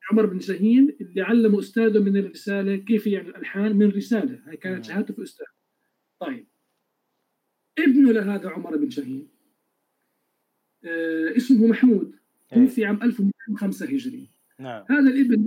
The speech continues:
Speaker 1: لم يورثه موهبته وصوته الجميل فحسب،
Speaker 2: نعم.
Speaker 1: بل على علمه بالأنغام، أورثه علمه بالأنغام.
Speaker 2: نعم.
Speaker 1: فيصفه أدهم الجندي، يعني المؤرخ طبعًا في، في كتاب أعلام الأدب والفن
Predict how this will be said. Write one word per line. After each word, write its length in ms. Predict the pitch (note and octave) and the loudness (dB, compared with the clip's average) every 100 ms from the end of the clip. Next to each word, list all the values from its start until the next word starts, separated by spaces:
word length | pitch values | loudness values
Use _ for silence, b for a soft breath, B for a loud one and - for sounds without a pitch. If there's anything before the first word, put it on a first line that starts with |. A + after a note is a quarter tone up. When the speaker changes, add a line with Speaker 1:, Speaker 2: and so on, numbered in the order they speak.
| - | 0
Speaker 1:
لم 120 | D#4+ | 4
يورثه 580 | C#4+ B3+ A#3+ A3+ - - | 6 6 6 2 0 -14
موهبته 720 | F3+ E3+ F3 D3 - G#3 - D#3+ | -10 -10 -10 -8 -6 -6 -6 -8
وصوته 540 | E3 - G3 G3 D#3+ | -10 -8 -10 -10 -12
الجميل 340 | E3 F3 A3+ | -12 0 2
فحسب، 460 | - - F3 E3+ - _ _ _ _ | 2 -2 -6 -10 -18 _ _ _ _
Speaker 2:
نعم. 260 | B2+ A2+ G2+ _ _ _ _ _ _ _ - | -16 -16 -18 _ _ _ _ _ _ _ 0
Speaker 1:
بل 380 | C4 D4+ D4+ - _ | 4 6 4 -2 _
على 300 | - - F#3+ - | -8 -4 -4 0
علمه 520 | B3 C4+ A3+ G#3 B3 | 4 4 4 4 4
بالأنغام، 580 | G#3+ G#3+ E3+ D#3 C3+ A#2+ _ D#3 | 2 -2 -6 -6 -6 -12 _ -6
أورثه 600 | D3+ G#3 G#3+ F#3+ D3+ C#3+ | -2 -2 -4 -6 -6 -4
علمه 360 | G3 F#3 E3+ | -2 -2 -4
بالأنغام. 800 | F3 E3 D3+ D3 D#3+ D3+ D#3+ C3+ - - | -8 -10 -10 -6 -4 -4 -6 -10 -14 -18
Speaker 2:
نعم. 240 | B2+ A2 | -16 -14
Speaker 1:
فيصفه 540 | - G#3+ B3+ C#4 C#4 - G3+ - - _ B3 | 0 2 4 4 4 0 -4 -8 -14 _ 0
أدهم 340 | C4+ G3 A3 | 2 4 4
الجندي، 680 | G#3 F#3 F#3+ D3+ D3+ E3 G#3+ - _ _ | 2 2 2 4 2 2 -6 -14 _ _
يعني 560 | C3 D3+ - B2 C3 C3+ | -20 -20 -20 -20 -20 -16
المؤرخ 560 | C#3+ C#3+ D#3 E3 D#3+ - | -16 -14 -10 -6 -6 -6
طبعًا 280 | D3+ D#3 | -12 -12
في، 320 | D#3+ E3 - - | -14 -14 -14 -14
في 140 | E3 | -14
كتاب 340 | - G3+ F#3+ | -8 -4 -4
أعلام 380 | - D3 E3+ F#3+ F3 | -4 -6 0 0 4
الأدب 640 | D#3 D3 D3+ G3 F#3+ - | 4 4 0 -2 -2 2
والفن 340 | D#3+ D3+ F3+ | 0 -2 -8